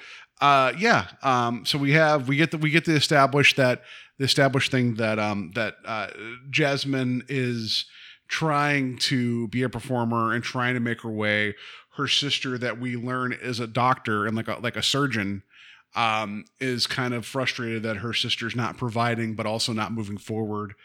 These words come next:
So you get that, that dichotomy that runs through the whole episode. Um,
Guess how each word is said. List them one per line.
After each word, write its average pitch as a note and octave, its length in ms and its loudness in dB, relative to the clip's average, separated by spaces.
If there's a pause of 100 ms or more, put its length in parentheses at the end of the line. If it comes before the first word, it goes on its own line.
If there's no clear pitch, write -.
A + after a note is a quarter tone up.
(280)
So - 200 -4
you C3 180 -8
get F#3 280 0
that, D3 280 2 (600)
that C#3 200 2
dichotomy C3+ 800 2
that G#2+ 180 -2
runs B2 300 -2
through A2+ 60 -8
the A2+ 80 -2
whole A2+ 200 2
episode. G2+ 720 -4 (460)
Um, B2 320 -2